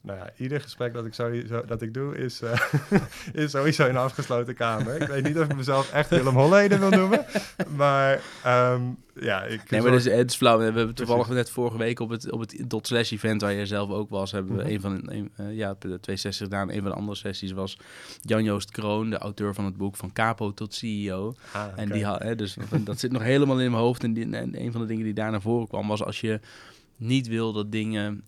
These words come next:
Speaker 2: eh, zomaar kunnen uitlekken, ehm,
Speaker 1: Mhm.
Speaker 2: ja, dan is de enige manier wat de, hè, wat de Italiaanse maffia betreft om gewoon face-to-face bij elkaar heel to the point, heel duidelijk
Speaker 1: Precies.
Speaker 2: te communiceren en niks op te schrijven of op te sturen. En dat
Speaker 1: Ja.
Speaker 2: is eigenlijk van, eh,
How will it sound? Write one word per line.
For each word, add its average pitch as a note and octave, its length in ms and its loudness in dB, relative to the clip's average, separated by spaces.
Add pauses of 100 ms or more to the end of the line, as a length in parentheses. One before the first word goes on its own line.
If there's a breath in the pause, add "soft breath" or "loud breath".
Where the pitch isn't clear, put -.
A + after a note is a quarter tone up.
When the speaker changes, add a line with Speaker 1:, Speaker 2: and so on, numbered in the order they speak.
Speaker 2:
eh, G2 300 -6
zomaar G#2 400 0
kunnen G#2+ 240 -4
uitlekken, G#2+ 800 -4 (120)
ehm, G#2 140 -4
Speaker 1:
Mhm. A#2+ 140 -4 (160)
Speaker 2:
ja, G#2 160 -10
dan G#2 200 -6
is G#2 120 -8
de - 200 -12
enige A2+ 280 -6
manier G#2 360 -4
wat G2+ 260 -4
de, F#2+ 240 -8 (120)
hè, G2 220 -8
wat F2+ 220 -10
de - 160 -10
Italiaanse F2 600 -10
maffia F2 420 -8 (140)
betreft F2+ 420 -8
om F#2 140 -6
gewoon F2 180 -6
face-to-face G2 680 -6
bij F#2 160 -6
elkaar F#2 360 -6
heel G2 200 -2
to A#2+ 100 -8
the A2+ 80 -6
point, G2+ 340 -4
heel G2+ 160 -2
duidelijk G2 500 -4 (260 loud breath)
Speaker 1:
Precies. B2 160 -12
Speaker 2:
te A2+ 60 -6
communiceren G2+ 640 -4
en G2+ 80 -4
niks A2 200 -4
op A2 160 -12
te G#2+ 100 -8
schrijven G2 440 -4
of G#2+ 60 -14
op G#2 140 -10
te G#2 100 -12
sturen. F#2+ 560 -8
En D#3+ 80 -10
dat F#2+ 140 -4
Speaker 1:
Ja. - 60 -6
Speaker 2:
is - 60 -10
eigenlijk G2 320 -10 (300 loud breath)
van, - 200 -12
eh, G2 160 -10